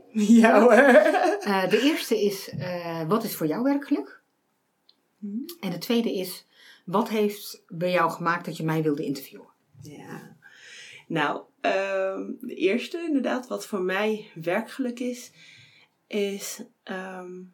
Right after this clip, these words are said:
Speaker 1: ik denk dat voor mij zit hem echt in dat je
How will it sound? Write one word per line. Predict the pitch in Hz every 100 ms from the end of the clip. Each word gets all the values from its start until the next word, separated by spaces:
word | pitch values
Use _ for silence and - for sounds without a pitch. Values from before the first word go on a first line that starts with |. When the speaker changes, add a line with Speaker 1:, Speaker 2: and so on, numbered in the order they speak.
| _
Speaker 1:
ik | - 175
denk | 185 208 214
dat | 233 -
voor | - 180
mij | 180 202 226 247 277 - _ _ _ _ _ _ _
zit | - 196 -
hem | 214
echt | - 220 208 -
in | - 202 196 190
dat | 180 185 175 - - _ _ _
je | _ 175 92 92 90 92 95